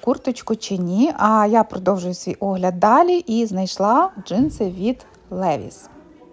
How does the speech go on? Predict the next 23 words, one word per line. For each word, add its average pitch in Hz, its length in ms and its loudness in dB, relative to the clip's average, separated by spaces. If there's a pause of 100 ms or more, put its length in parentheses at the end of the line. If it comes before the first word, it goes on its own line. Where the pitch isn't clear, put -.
(340)
І - 60 -12
це 254 160 0
такі 247 180 -4
доволі 220 460 2
нехарактерні 202 840 0
для 190 560 0
Levi's 185 540 -2
джинси, 285 420 -4
адже 202 260 0
вони 208 200 -2
стрейчові, 240 680 0
дуже 220 240 -2
добре 190 340 -2
тягнуться. 262 640 -2
Це 220 180 -10
такі 220 320 -4
джинси 202 500 -2
скіні 294 460 -8
і 247 400 -4
з 208 80 -8
деніму 220 540 0
доволі 202 400 0
тонкого. 220 840 0